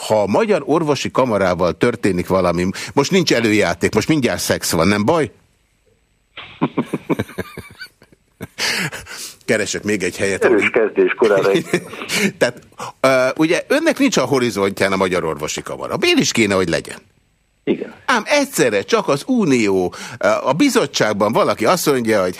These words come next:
Speaker 1: hát ebből bizony a helyreállítási, vagy az én nem tudom milyen alap kifizetéséből problémák lesznek,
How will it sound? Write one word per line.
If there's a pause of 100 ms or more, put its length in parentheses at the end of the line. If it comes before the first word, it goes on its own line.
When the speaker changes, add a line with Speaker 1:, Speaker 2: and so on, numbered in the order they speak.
(100)
Speaker 1:
hát
ebből
bizony
a
helyreállítási,
vagy
az
én
nem
tudom
milyen
alap
kifizetéséből
problémák
lesznek,